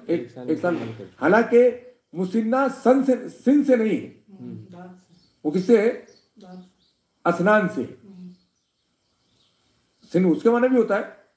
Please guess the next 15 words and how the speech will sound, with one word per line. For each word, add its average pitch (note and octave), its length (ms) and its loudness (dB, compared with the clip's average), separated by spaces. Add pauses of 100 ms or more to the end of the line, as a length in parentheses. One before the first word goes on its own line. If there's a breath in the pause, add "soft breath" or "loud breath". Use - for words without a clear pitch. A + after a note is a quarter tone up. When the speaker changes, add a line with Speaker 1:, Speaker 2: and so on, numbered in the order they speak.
(360)
Speaker 1:
जमा E3+ 200 0
जाती F3 280 0
है F3 60 2
उसकी B3+ 440 -8 (280)
असनान, F3 340 0 (360)
है F#3 80 0
ना? - 340 -2 (400)
यानी B3+ 340 2 (200)
सनाया A#3+ 440 2
क्या C4 180 -2
हो, A3 100 0
वो B3 140 2
तोड़ G#3 220 -4
चुका D#3 220 -6
हो, G#2 340 -12